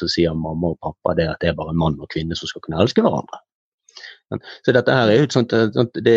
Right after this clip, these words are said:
vi må se på det som et helt sånn samfunnsperspektiv i dette her også, men at vi, de s-, at man er bevisst på at man kan være samlet som voksne, og de som har ansvar for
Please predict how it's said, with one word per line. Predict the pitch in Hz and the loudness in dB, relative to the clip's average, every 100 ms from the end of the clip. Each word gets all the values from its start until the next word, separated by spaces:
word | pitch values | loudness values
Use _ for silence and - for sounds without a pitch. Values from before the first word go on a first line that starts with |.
| 110 113 | 4 2
vi | 110 | 2
må | 113 113 | 4 4
se | 127 | 0
på | - 85 | 2 0
det | 85 | 0
som | 87 | -2
et | 87 | -2
helt | 120 160 | -2 0
sånn | 135 | 0
samfunnsperspektiv | 117 98 101 - 101 - 82 - - - 87 87 | 0 -2 -2 -6 -8 -6 -8 -6 -8 -6 -4 -4
i | |
dette | 85 98 | -4 -4
her | 92 113 | -4 2
også, | 160 147 104 - - - _ - | 4 2 -2 -18 -20 -20 _ 0
men | 110 - _ _ | 0 0 _ _
at | 107 - 110 | -2 0 0
vi, | 107 110 _ _ _ _ _ _ _ - | 0 -2 _ _ _ _ _ _ _ -14
de | 117 123 101 | -2 0 0
s-, | - - | -4 -4
at | 107 - - | -4 -4 -4
man | 101 107 104 | 0 2 2
er | |
bevisst | 104 117 117 - - | 0 0 0 -4 -2
på | 101 90 | 2 2
at | - | 2
man | 95 | -4
kan | - 92 | -2 0
være | 92 | 0
samlet | - - - 90 98 120 95 80 _ | -2 -6 -2 0 2 2 2 0 _
som | - 98 95 | -2 -2 -2
voksne, | - - - 98 | -4 -6 -4 -4
og | 82 85 | -2 -2
de | 104 92 | -2 -2
som | |
har | 85 87 | -4 -4
ansvar | 85 - 107 | -6 -6 -8
for | - | -10